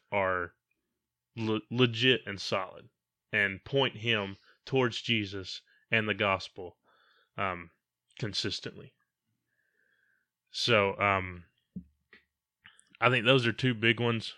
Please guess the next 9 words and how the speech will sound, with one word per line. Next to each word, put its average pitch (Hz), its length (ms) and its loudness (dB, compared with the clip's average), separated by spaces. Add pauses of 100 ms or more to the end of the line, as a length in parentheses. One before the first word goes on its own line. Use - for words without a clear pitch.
(140)
Pray 110 160 2
for 107 200 0
his 95 100 -2
family. 113 580 2 (640)
Um, 90 460 -4 (400)
pray 110 300 2
f-, - 320 -12
that 107 200 0
God 101 420 2